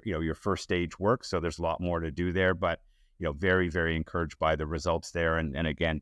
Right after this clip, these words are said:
just, just, just is, you know, uh, you know, clear signpost that we're on the, on the track to do something there. Again, given the great results we've had with Texmont so far, Texmont's sitting in a whole series of structures that extend about twenty kilometers. So,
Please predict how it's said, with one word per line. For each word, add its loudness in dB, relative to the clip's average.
just, -2
just, -4
just -4
is, -2
you 0
know, -2
uh, 0
you -8
know, -8
clear 4
signpost 0
that -2
we're -2
on -2
the, -4
on -4
the -2
track -2
to -6
do 0
something 0
there. 2
Again, 2
given 2
the 0
great 2
results -2
we've -2
had 2
with -4
Texmont -2
so -2
far, 2
Texmont's 2
sitting 2
in 0
a 2
whole 0
series 2
of -4
structures -2
that 0
extend -2
about -4
twenty -2
kilometers. -2
So, 0